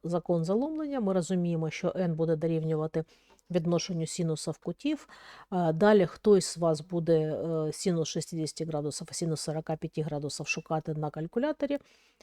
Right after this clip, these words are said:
е, обчислювати, а хтось буде трохи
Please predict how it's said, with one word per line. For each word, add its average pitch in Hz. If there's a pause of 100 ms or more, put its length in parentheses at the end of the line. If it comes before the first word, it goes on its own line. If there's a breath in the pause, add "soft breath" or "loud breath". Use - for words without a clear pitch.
(180 soft breath)
е, 190
обчислювати, 208
а 190
хтось 277
буде 190 (400)
трохи 175